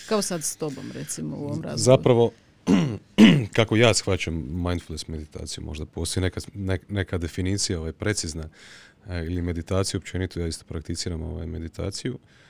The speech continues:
Speaker 2: e, uopće nije ni potrebno da ti makneš misli ili smiriš
Speaker 1: Tako je.
Speaker 2: um ili tako dalje.
Speaker 1: Tako je.
Speaker 2: Nego jednostavno samo, ovaj, promatraj sve što se događa, ali ono zapravo kad krene, kad čovjek ubrzanog životnog stila, kad,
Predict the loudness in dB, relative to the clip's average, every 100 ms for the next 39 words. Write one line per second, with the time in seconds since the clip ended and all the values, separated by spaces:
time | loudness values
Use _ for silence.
0 | _ _ _ -8 -6 -4 -4 -4 -6 -8
1 | -8 -6 -6 -4 -6 -8 -10 -8 -8 -6
2 | -6 -6 -4 -4 -6 -14 _ _ -10 -6
3 | -4 -4 -6 -8 -6 -6 -6 -6 -10 -8
4 | -6 -6 -6 -4 -4 -6 -6 -8 -8 -10
5 | -12 -10 -8 -10 -10 -16 -12 -10 -8 -10
6 | -10 -10 -8 -6 -4 -2 -2 -4 -4 -4
7 | -4 -8 -12 -8 -10 -10 -10 -8 -6 -4
8 | -4 -6 -8 -18 -18 -20 -20 -20 _ -8
9 | -2 0 0 -2 -2 -2 0 -2 -2 -16
10 | -20 _ -8 2 4 4 0 -6 -6 -2
11 | 0 0 -8 -20 -20 -14 -6 -2 -2 -2
12 | -4 -4 -4 -4 -4 -8 -4 -4 -4